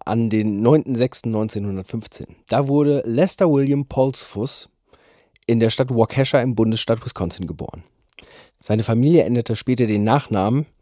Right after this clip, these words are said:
einfach weil's leichter war, in Polfus. Mit der Musik ging es beim kleinen Lester schon früh los, denn mit acht Jahren begann er das Mundharmonika-Spielen.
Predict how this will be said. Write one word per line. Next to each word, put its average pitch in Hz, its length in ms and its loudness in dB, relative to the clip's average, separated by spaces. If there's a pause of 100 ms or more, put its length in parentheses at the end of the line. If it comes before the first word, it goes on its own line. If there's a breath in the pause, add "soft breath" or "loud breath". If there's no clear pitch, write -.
einfach - 540 -6 (260)
weil's - 280 -2
leichter 139 380 4
war, 127 320 2
in 113 140 -4
Polfus. - 580 -8 (1800 loud breath)
Mit 160 160 4
der 180 80 10
Musik 175 560 4
ging 131 160 2
es 127 120 0
beim 123 160 2
kleinen 123 280 0
Lester 123 280 0
schon 120 200 -4
früh 156 280 0
los, 131 460 0 (260)
denn 120 140 6
mit 120 160 4
acht - 240 -2
Jahren 131 380 2 (120)
begann 127 260 2
er 127 60 0
das 123 160 -4
Mundharmonika-Spielen. 92 920 0